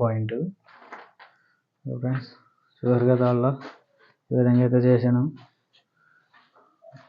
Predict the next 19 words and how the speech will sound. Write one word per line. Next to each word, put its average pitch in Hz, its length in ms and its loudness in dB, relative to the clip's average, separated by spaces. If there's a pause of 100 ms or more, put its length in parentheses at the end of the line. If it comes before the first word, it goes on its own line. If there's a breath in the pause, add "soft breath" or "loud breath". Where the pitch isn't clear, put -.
(600 soft breath)
ఇదైతే 127 360 2
మనకి 127 240 4
మీటర్కి 123 440 4
మాట 123 200 4
అది 123 160 4 (960)
జంక్షన్, 113 400 0 (1040 soft breath)
మీటర్కి 131 360 4
వెళ్ళింది, 127 280 6 (120)
బయట 120 220 4
వస్తుంది 120 280 -2
కాబట్టి 113 240 0
మీటర్. 107 260 -8 (3000 soft breath)
ఇది 139 120 -4
వచ్చేసి 127 280 -2 (100)
మనకి 135 280 0 (680)
హాల్ 127 360 -2
అనమాట 123 280 0 (100)
ఇది. 123 120 -2 (1160 soft breath)
ఇది 131 120 -6